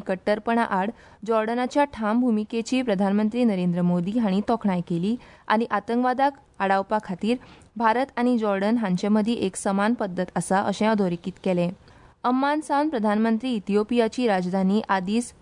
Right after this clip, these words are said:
अबाबाक वतले. इथिओपियाचे प्रधानमंत्री डॉक्टर अबिय अहमद अली हांचे कडेन आदिस अबाबांत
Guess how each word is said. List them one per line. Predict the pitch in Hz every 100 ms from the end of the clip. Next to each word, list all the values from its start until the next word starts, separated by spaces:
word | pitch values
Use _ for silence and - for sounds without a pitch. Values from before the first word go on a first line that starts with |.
| -
अबाबाक | 185 190 185 202 214
वतले. | 202 - 180 175 - - - -
इथिओपियाचे | 233 247 269 277 254 254 277
प्रधानमंत्री | 277 208 190 190 196 185 214 247 - - 214
डॉक्टर | 208 - 220 214 -
अबिय | 202 196 226
अहमद | - 196 196 202 208
अली | 190 180 214 - - -
हांचे | 214 226
कडेन | 233 247 262 -
आदिस | 202 202 247
अबाबांत | - 190 185 196 220